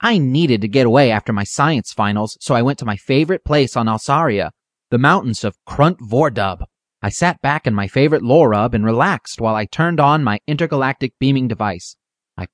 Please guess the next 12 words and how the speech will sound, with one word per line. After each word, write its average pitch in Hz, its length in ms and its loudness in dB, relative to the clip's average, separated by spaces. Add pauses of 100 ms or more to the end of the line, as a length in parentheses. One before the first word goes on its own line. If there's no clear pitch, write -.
pointed 156 360 2
it 139 100 -2
out 139 220 0
to 123 80 -8
the 104 80 -6
galaxies 143 680 -2
and 87 280 -8
waited 113 340 -2
for 98 80 -8
someone 107 360 -4
to 98 140 -6
answer. 90 440 -8